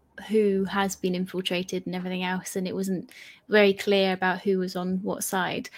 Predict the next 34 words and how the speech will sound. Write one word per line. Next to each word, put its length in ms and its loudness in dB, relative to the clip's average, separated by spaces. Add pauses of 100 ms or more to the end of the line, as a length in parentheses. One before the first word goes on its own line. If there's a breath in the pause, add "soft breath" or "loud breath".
(100)
So 120 -8
they 100 4
did, 180 4
they 120 6
wrote 220 2
that 240 0
very, 160 0
very 260 -4
well. 320 -2 (180 loud breath)
And 100 0
about 220 4
that 80 0
he 160 4
had, 220 0
um, 400 -2 (400)
his, 320 0
like, 680 -2
um, 560 -4 (680)
t-, 160 -16 (200)
was, 200 -6
like, 240 -2 (100)
almost 420 4
spy 400 2
speak 600 4 (300 loud breath)
with 200 6
each 280 4
of 140 2
his, 340 -2
like, 240 -2
generals 560 -2
that 120 -2
he 100 2
put 200 0
in 360 0